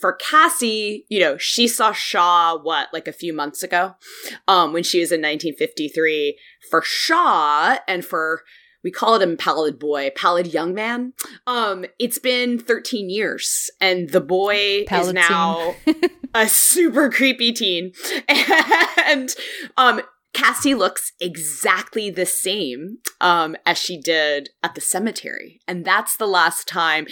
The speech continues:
Speaker 1: I mean, they were in the tent together, but I don't, I don't really think Shaw, it, the camera never really showed us, like, Shaw focusing on Cassie. So sort of the last interaction,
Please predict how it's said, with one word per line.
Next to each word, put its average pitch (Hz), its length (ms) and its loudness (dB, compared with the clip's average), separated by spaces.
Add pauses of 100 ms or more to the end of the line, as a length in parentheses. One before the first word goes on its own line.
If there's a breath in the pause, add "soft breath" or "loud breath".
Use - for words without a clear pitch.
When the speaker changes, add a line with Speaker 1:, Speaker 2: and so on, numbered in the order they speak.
(200 loud breath)
Speaker 1:
I - 20 -6
mean, 226 160 0
they 262 140 2
were 269 100 2
in 220 180 0
the 175 80 -4
tent 190 420 -2
together, 151 360 -2
but 143 220 -2 (100)
I - 240 0
don't, 170 220 0 (180)
I 180 100 0
don't 165 140 -2
really 156 180 0
think 143 240 -6
Shaw, 139 720 2
it, - 480 -10
the - 60 -10
camera 185 360 2
never 143 200 -2
really 147 200 -2
showed 143 300 -2
us, 139 180 -4
like, - 120 -6
Shaw 139 260 0
focusing 135 540 -6
on - 100 -14
Cassie. - 400 -6
So - 160 -6
sort 190 220 -4
of 165 100 -4
the 180 100 0
last 196 440 2
interaction, 160 760 -2